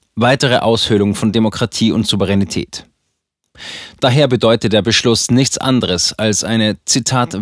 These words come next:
"weitere Aushöhlung von Demokratie und Souveränität. Infolgedessen widerspräche die Verlagerung von Entscheidungen in immer entferntere Gremien, die nicht demokratisch gewählt und die nicht zum Volk zur Verantwortung gezogen werden können,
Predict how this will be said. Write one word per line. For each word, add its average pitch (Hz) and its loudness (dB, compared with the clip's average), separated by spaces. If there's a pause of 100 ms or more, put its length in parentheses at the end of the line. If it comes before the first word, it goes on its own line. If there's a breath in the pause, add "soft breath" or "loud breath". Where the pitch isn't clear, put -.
"weitere 123 0
Aushöhlung 117 0
von 92 -4
Demokratie 104 -2
und 107 0
Souveränität. 104 -2 (340 loud breath)
Infolgedessen 120 0
widerspräche 117 0
die 110 -2
Verlagerung 107 0
von 87 -6
Entscheidungen 104 -2 (260 loud breath)
in 117 2
immer 139 0
entferntere 107 0
Gremien, 107 2 (240 loud breath)
die 143 2
nicht 139 -2
demokratisch 117 0
gewählt 104 0
und 107 -4
die 98 2
nicht 104 0
zum 110 0
Volk 107 -2
zur - -4
Verantwortung 104 -2
gezogen 101 0
werden 98 0
können, 104 0